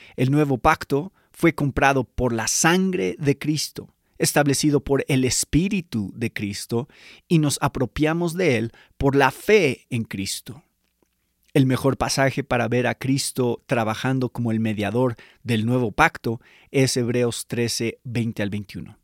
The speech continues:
"Y el Dios de paz, que resucitó de entre los muertos a Jesús nuestro Señor,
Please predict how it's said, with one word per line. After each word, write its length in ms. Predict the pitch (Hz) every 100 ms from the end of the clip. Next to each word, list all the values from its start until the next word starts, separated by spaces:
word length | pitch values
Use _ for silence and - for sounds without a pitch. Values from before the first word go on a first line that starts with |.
| _ _ _ _ _ _ _
"Y 100 | 117
el 140 | 110 107
Dios 320 | 135 170 196
de 80 | 202
paz, 520 | - 95 98 - - _ _ _
que 120 | - 139
resucitó 680 | 131 - 127 123 - 147
de 100 | 165
entre 220 | 160 151 131
los 200 | 123 120
muertos 480 | 131 156 - 147
a 80 | 123
Jesús 440 | - 117 - 131 143
nuestro 320 | 135 - 139
Señor, 500 | 139 123 110 101